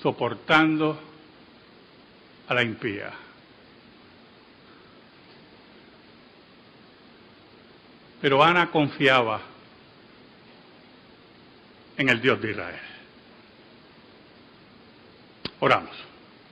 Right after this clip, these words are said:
Señor bueno, gracias te damos. Gracias te damos porque nos permites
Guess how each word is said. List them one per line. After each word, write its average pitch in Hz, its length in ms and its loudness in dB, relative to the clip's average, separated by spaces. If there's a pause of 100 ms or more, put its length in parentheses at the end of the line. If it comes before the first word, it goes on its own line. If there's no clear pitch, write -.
(3250)
Señor 175 340 6
bueno, 208 580 6 (1700)
gracias 156 440 4
te 170 100 4
damos. 98 400 2 (3000)
Gracias 165 500 4
te 165 100 6
damos 175 500 4 (1600)
porque 147 240 2
nos 143 100 4
permites 156 680 4